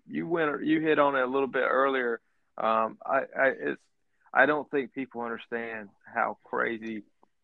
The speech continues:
uh, it is, but, um, you know, each member, like, writing the songs, and I know you're gonna mention in a few minutes, like, uh, you know, a little example of, of that, and, like, uh, each one of 'em. But, uh, man, each,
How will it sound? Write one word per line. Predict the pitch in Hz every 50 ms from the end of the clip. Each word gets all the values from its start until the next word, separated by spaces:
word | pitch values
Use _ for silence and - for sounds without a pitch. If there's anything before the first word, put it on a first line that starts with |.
| -
uh, | - 110 107 104 101 -
it | - 110 107 107
is, | 110 110 110 107 104 95 _ _ _
but, | - 101 101 98 98
um, | 101 101 98 98 101 101 98 101 _ _ _ _ _ _ _ _ _ _ -
you | - 117 113
know, | 107 107 104 104 107 - - - - _ _ _ _ _ _
each | - 139 139 131 - - 131
member, | 131 123 127 131 127 123 120 120 113 107 104 - - - - -
like, | - - - - - - - - 127 120 107 110
writing | 117 117 117 117 117 104
the | 117 117
songs, | - - - 117 113 113 117 113 117 120 104 110
and | 107 107
I | 113
know | 117
you're | 113 113 117 113
gonna | 113 107 107
mention | 110 110 110 - - - 107
in | 104
a | 104
few | - - 113 110
minutes, | 110 110 110 104 - _
like, | - 104 101 95 - -
uh, | - - - - - _ _ _ _ _ _
you | - 113
know, | 107 104 107 - - - -
a | - 113 117 120
little | 120 120 117 113 110 107 110
example | 110 107 113 113 113 117 107 113 113 113 110
of, | 98 -
of | - 117 110 104
that, | 113 117 113 113 110 -
and, | - 104
like, | 101 101 98 - - -
uh, | - - - 80
each | 123 113 - -
one | 113 117
of | 117 113 113
'em. | 110 107
But, | 98 104 104 - - _ _ _ _ _ _ -
uh, | -
man, | 104 113 135 147 143 123 104 - _ _ _ _ _ _ _ _ _ _
each, | - 143 180 214 226 - -